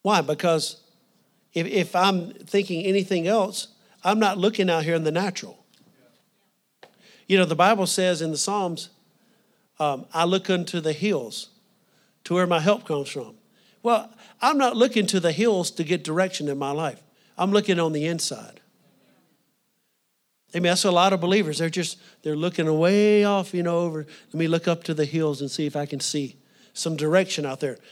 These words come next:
No, you're looking in the wrong place. Look on the inside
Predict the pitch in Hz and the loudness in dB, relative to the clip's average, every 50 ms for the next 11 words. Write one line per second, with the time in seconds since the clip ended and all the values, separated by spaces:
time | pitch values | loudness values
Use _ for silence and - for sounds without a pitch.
0 | - _ - 190 233 277 254 202 180 175 190 185 196 185 180 170 170 180 180 175 | -20 _ 0 0 2 2 4 2 4 4 2 2 2 2 0 0 0 0 0 -2
1 | 165 - 214 214 160 127 - - 180 190 190 196 190 180 180 175 190 196 185 - | -2 0 -2 -2 -2 -2 -2 0 0 0 2 0 0 2 2 2 2 2 2 0
2 | - 156 120 107 98 - | -2 -4 -4 -6 -10 -18